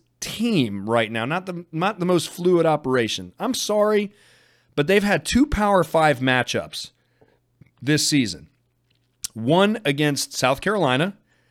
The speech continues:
who has proven to be, once again, just sort of a mid-tier S E C team. You know, they're competitive, they'll fight, but, you know, again, nothing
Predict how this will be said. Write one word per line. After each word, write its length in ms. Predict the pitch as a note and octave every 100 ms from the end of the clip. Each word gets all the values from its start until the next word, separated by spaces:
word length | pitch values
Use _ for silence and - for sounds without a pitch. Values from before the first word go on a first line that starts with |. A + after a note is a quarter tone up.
| _ _
who 180 | - C3+
has 140 | C#3 B2+
proven 400 | D3+ D3 D3 C#3+
to 120 | D#3
be, 380 | B2 C3 C3+ C#3
once 320 | A#2+ C#3+ C#3
again, 320 | D#3 B2+ D#3
just 180 | D#3 D3+
sort 180 | D#3+ E3
of 80 | D#3+
a 180 | D3+ D#3 _ _ _
mid-tier 1300 | A#2 C3 D3 E3 D#3 B2+ - F3+ E3 D3+ D#3 D#3+ E3
S 240 | C#3 C#3
E 60 | E3
C 260 | - E3+
team. 580 | D#3 - C#3+ C3+ C#3+ F3+ - _ _ _
You 100 | C3
know, 400 | C3 B2 D3+ G3+
they're 300 | - A2 C3+ B2 A#2 C#3+ -
competitive, 640 | - C3 - F3+ E3+ F3
they'll 140 | D#3 D#3
fight, 580 | - G3 E3 C#3 D3+ C3
but, 240 | C3 -
you 80 | C#3
know, 120 | C3
again, 420 | C#3 D#3 D#3 A2+
nothing 420 | D3 D#3 D#3+ C#3